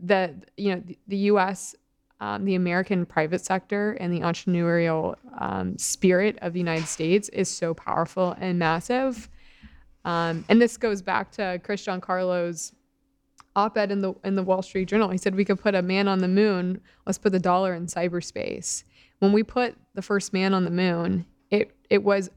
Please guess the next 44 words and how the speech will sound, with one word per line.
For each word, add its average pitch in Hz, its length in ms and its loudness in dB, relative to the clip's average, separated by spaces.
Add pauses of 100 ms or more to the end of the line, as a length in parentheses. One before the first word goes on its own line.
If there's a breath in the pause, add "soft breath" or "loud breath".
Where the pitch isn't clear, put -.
(120)
partnerships - 680 -4
with 190 180 -2
the 185 80 0
public 185 500 -2
and 185 160 0
the 180 40 -2
private 185 360 -4
sector 185 320 -4
that 95 140 -2
got 95 180 2
us 95 120 -4
there, 98 120 -2
and 92 80 0
we 196 100 4
won 208 240 2
the 190 80 2
space - 400 -12
race. - 440 -12 (720 soft breath)
Um, 180 320 -2 (100)
I 202 100 6
don't 208 200 0
see 208 160 -6
why 180 180 -4
we 180 140 -6
can't 170 320 -10
win 190 180 0
this 165 500 -6
if 175 320 -6
we're 175 280 -2
focused 240 760 -2
and 180 220 0
we 190 100 2
do 196 220 4
it 190 140 0
in 185 100 -2
a 180 80 -2
way 175 480 0
that 185 340 -2 (380 soft breath)
encourages 175 880 0
innovation 175 460 -2
within - 180 -8
the - 80 -6
private - 320 -8
sector, - 460 -10